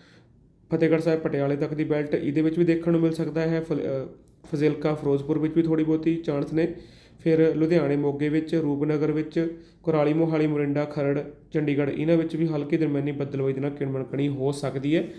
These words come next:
ਪਰ ਚਾਂਸ ਲਗਭਗ ਦਸ ਤੋਂ ਵੀਹ ਪਰਸੈਂਟ ਹੀ ਨੇ। ਹਵਾ ਦੇ ਨਾਲ ਮੌਸਮ ਅੱਗੇ ਲੰਘ ਜਾਵੇਗਾ ਕਿਉਂਕਿ ਹੁਣ ਹਵਾ ਦੀ ਦਿਸ਼ਾ ਜਿਹੜੀ ਹੈ ਅੱਜ ਰਾਤ ਤੋਂ ਉੱਤਰ ਪੂਰਬੀ ਅਤੇ ਉੱਤਰ ਪੱਛਮੀ ਹੋ ਰਹੀ ਹੈ, ਜਿਸ ਦੇ ਕਾਰਨ ਹਵਾ ਦਾ ਕਾਫੀ ਜ਼ਿਆਦਾ ਦਬਾਅ ਜਿਹੜਾ ਹੈ ਉਹ ਹੁਣ ਪੰਜਾਬ ਦੇ ਦੱਖਣੀ ਪਾਸੇ ਵੱਲ ਰਹੇਗਾ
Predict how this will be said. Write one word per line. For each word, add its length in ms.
ਪਰ 60
ਚਾਂਸ 400
ਲਗਭਗ 360
ਦਸ 240
ਤੋਂ 120
ਵੀਹ 180
ਪਰਸੈਂਟ 360
ਹੀ 60
ਨੇ। 220
ਹਵਾ 160
ਦੇ 100
ਨਾਲ 140
ਮੌਸਮ 340
ਅੱਗੇ 200
ਲੰਘ 160
ਜਾਵੇਗਾ 300
ਕਿਉਂਕਿ 220
ਹੁਣ 200
ਹਵਾ 280
ਦੀ 120
ਦਿਸ਼ਾ 300
ਜਿਹੜੀ 280
ਹੈ 80
ਅੱਜ 140
ਰਾਤ 240
ਤੋਂ 280
ਉੱਤਰ 240
ਪੂਰਬੀ 400
ਅਤੇ 140
ਉੱਤਰ 260
ਪੱਛਮੀ 360
ਹੋ 120
ਰਹੀ 140
ਹੈ, 40
ਜਿਸ 180
ਦੇ 160
ਕਾਰਨ 340
ਹਵਾ 320
ਦਾ 140
ਕਾਫੀ 300
ਜ਼ਿਆਦਾ 240
ਦਬਾਅ 320
ਜਿਹੜਾ 180
ਹੈ 260
ਉਹ 100
ਹੁਣ 180
ਪੰਜਾਬ 360
ਦੇ 80
ਦੱਖਣੀ 360
ਪਾਸੇ 260
ਵੱਲ 140
ਰਹੇਗਾ 360